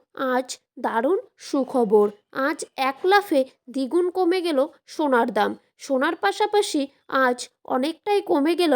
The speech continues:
রূপোরও দাম। আন্তর্জাতিক বাজারে ও দেশের বাজারে গত কয়েকদিন থেকেই সোনার দামটা কিন্তু খুব চড়াই ছিল,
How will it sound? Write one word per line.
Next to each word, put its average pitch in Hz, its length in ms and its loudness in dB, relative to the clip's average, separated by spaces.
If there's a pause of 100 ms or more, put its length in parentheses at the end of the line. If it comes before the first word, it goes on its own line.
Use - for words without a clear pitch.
(320)
রূপোরও 247 480 4
দাম। 214 240 2 (300)
আন্তর্জাতিক 381 840 2
বাজারে 359 420 4 (260)
ও 311 180 -2
দেশের 262 420 0
বাজারে 349 420 2 (340)
গত 247 220 0 (140)
কয়েকদিন 277 520 4
থেকেই 381 400 2 (220)
সোনার 294 480 2
দামটা 349 380 4 (320)
কিন্তু 294 340 -6 (340)
খুব 392 200 2 (200)
চড়াই 269 420 2 (240)
ছিল, 240 260 -4